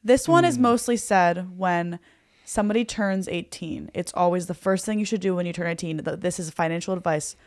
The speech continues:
Speaker 1: all the time that I hear. As soon as you turn eighteen, you should go get your own credit card and start putting things on a credit card to build your credit. Fact or myth?
Speaker 2: I, th-, I think that's, I think that's horrible advice.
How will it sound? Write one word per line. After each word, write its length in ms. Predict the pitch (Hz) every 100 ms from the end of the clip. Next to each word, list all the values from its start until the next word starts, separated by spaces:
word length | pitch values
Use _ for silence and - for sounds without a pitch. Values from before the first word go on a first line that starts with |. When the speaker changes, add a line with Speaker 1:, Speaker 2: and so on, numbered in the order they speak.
| _ _ -
Speaker 1:
all 160 | 196
the 100 | 208
time 240 | 247 220 208
that 100 | 190
I 80 | 175
hear. 300 | 151 139 -
As 80 | 165
soon 160 | -
as 80 | 202
you 80 | 233
turn 160 | 226 220
eighteen, 360 | 202 190 170 170
you 80 |
should 220 | 170 - -
go 180 | 180
get 140 | 185 196
your 140 | 185
own 100 | 180
credit 240 | 170 165 156
card 180 | 156
and 80 | 151
start 220 | 151 151
putting 160 | - 147
things 160 | 151 156
on 100 | 143
a 20 |
credit 180 | 160 151
card 180 | 160 156
to 60 |
build 180 | - 139
your 80 | -
credit. 300 | - 65 - _ _ _ _ _ _ _ _ _ _ _ _ _
Fact 380 | - 190 185 190
or 60 |
myth? 260 | 175 - -
Speaker 2:
I, 240 | - 127 110
th-, 140 | 147 127
I 40 |
think 220 | 113 123
that's, 360 | 120 113 - - _ _ -
I 40 |
think 200 | 135 120
that's 200 | 120 -
horrible 420 | - 123 120 120
advice. 500 | 120 123 127 127 -